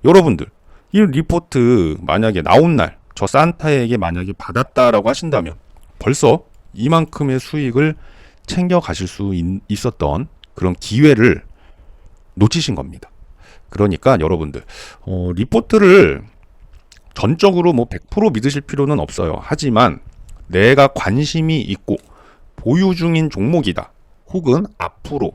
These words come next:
시장이 어떤 시장이 뜰 것이다. 이런 것들에 대해서 끊임없이 관심을 가지셔야 수익을, 돈을, 어, 벌어가실 수 있기 때문에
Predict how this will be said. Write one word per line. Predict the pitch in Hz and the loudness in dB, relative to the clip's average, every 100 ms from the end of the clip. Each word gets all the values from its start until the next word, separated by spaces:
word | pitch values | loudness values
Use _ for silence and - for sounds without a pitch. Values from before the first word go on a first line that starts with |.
| - | -8
시장이 | - 175 175 170 123 78 | -8 -6 -2 -2 -2 -6
어떤 | - 90 - 160 160 | -10 -10 -2 0 0
시장이 | - 147 151 139 135 | -4 -4 -2 -2 0
뜰 | 180 | -2
것이다. | 180 175 - 120 - - _ - _ _ - - - - | 0 0 -2 -4 -6 -8 _ -20 _ _ -20 -20 -20 -4
이런 | 123 196 | 2 4
것들에 | 190 175 156 143 | 2 -2 2 2
대해서 | 139 87 92 101 - | 2 0 0 -2 -4
끊임없이 | - 202 220 180 117 - 92 | -4 2 4 2 -2 -4 -6
관심을 | - 87 92 101 95 | -4 -4 -4 -4 -4
가지셔야 | 92 - 92 104 92 85 104 87 73 - | -6 -8 -6 -4 -2 2 2 2 -2 -12
수익을, | - - 190 170 73 - - - - _ - | -16 -6 -4 -4 -6 -10 -20 -20 -20 _ -8
돈을, | - 113 143 110 127 185 - - - - | 0 4 4 4 2 -2 -10 -20 -20 -18
어, | 76 76 76 - | -12 -10 -10 -10
벌어가실 | - 95 101 - 98 | -8 -6 -4 -6 -8
수 | - | -10
있기 | - 98 | -8 -8
때문에 | - 95 95 147 80 | -4 -4 -2 -2 -2